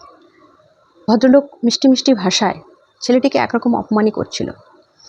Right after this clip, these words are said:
এবং ছেলেটির যে কথাগুলো একেবারেই ভালো লাগছিল না, তা তার মুখের দিকে তাকালেই বোঝা যাচ্ছিল। আমারও খুব রাগ হচ্ছিল। বয়স হলেই,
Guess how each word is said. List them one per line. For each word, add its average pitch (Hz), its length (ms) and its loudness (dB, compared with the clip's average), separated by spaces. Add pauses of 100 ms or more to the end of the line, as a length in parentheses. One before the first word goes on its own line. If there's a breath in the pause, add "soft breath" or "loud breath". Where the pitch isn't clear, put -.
(280 soft breath)
এবং 214 160 4
ছেলেটির 233 380 2
যে 262 140 0
কথাগুলো 214 360 -2
একেবারেই 202 440 0
ভালো 208 220 -2
লাগছিল 226 340 -4
না, - 140 -8 (440)
তা 220 100 0
তার 226 160 0
মুখের 190 260 -2
দিকে 202 180 -4
তাকালেই 180 360 0
বোঝা 160 240 -4
যাচ্ছিল। - 340 -10 (880 loud breath)
আমারও 320 280 6
খুব 220 180 -2
রাগ - 200 -2
হচ্ছিল। - 340 -10 (600)
বয়স 247 320 0
হলেই, 254 260 2